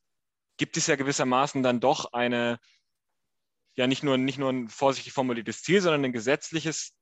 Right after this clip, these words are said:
eine gesetzliche Regelung, wenn gleiche Eignung, dann ist die Person mit Migrationshintergrund bevorzugt einzustellen. Ist das nicht schon was, was, was mehr oder weniger revolutionär ist im Vergleich zu,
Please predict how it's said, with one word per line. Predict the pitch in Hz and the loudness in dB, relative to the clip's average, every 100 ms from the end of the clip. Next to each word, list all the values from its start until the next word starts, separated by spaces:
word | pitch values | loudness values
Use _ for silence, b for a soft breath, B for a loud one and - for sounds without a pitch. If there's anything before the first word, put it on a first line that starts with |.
| _ _ - | _ _ -8
eine | 113 110 | -6 -6
gesetzliche | 113 135 - 143 127 | 0 0 0 0 0
Regelung, | 131 135 131 131 - | 2 2 2 2 -2
wenn | 107 120 139 135 | 0 2 2 0
gleiche | 117 113 117 | 2 2 2
Eignung, | 107 151 165 147 | 0 0 0 -4
dann | 120 123 | 0 0
ist | 131 117 | -2 -10
die | 123 | -12
Person | - 104 110 139 147 | -6 -4 2 2 4
mit | 123 139 - | 2 0 -4
Migrationshintergrund | 113 123 117 107 120 120 113 107 107 107 | -6 -2 -2 -2 -4 -2 -2 -4 -4 -6
bevorzugt | 107 110 110 - 104 92 | -4 -2 -2 -4 -10 -8
einzustellen. | 95 - - 90 98 B B _ _ _ | -8 -8 -6 -6 -6 B B _ _ _
Ist | 143 - 135 | 0 2 2
das | 160 - | 2 2
nicht | 156 - | 0 2
schon | 143 131 127 | 0 0 2
was, | 123 - | 0 0
was, | 113 - | -2 -4
was | 113 104 - _ _ | -8 -8 -10 _ _
mehr | 117 117 | -2 0
oder | 120 | 2
weniger | 117 117 113 | 2 2 2
revolutionär | 110 110 110 107 110 | 0 -2 -4 -2 0
ist | 120 | 0
im | 113 | -2
Vergleich | 113 107 107 - | -2 0 0 -2
zu, | - 104 | -6 -4